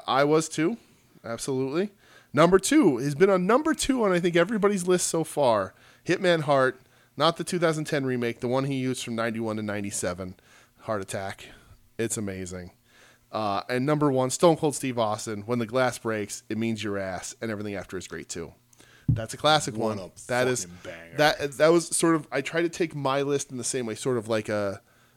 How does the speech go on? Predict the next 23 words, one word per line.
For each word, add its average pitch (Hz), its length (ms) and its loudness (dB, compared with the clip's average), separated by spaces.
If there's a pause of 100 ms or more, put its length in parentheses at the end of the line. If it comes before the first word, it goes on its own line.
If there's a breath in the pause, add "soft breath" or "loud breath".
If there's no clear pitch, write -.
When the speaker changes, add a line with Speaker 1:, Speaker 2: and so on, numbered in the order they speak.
(320 soft breath)
Speaker 1:
like, 107 360 -4
iconic, 127 640 -2
like, 110 160 -6
li-, 120 200 -4
the, 123 200 -4 (220)
the 127 200 0
opening 151 360 2
sound 120 400 -2
linked 139 340 -4
to 135 160 -4
a 131 40 -2
guy 113 580 -2
embodies 113 560 -2
a 110 60 -8
guy 101 300 -4
completely. 95 680 -8
Speaker 2:
Sure. - 220 -10 (220)
Speaker 1:
That 123 160 0
one 120 100 -2
certainly 104 380 -6
fits 104 280 -12
that 95 220 -12
list. - 440 -8